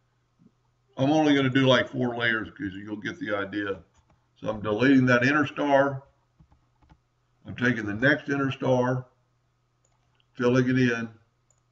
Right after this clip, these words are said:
and then I'm gonna move it up there. And just continue doing that for the, well, it didn't take that long. Let's go ahead and do one more at least. Take your Smart Fill tool, and what your Smart Fill do-,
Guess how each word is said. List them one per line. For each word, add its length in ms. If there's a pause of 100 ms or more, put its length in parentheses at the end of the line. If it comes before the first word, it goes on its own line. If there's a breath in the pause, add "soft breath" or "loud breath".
(840)
and 100
then 120
I'm 100
gonna 160
move 240
it 80
up 160
there. 360 (500)
And 160
just 240
continue 580
doing 400
that 340
for 140
the, 240
well, 480 (880)
it 60
didn't 180
take 200
that 200
long. 260
Let's 140
go 200
ahead 100
and 100
do 120
one 260
more 320 (500)
at 180
least. 420 (1600)
Take 240
your 120
Smart 360
Fill 160
tool, 180
and 100
what 140
your 100
Smart 360
Fill 140
do-, 500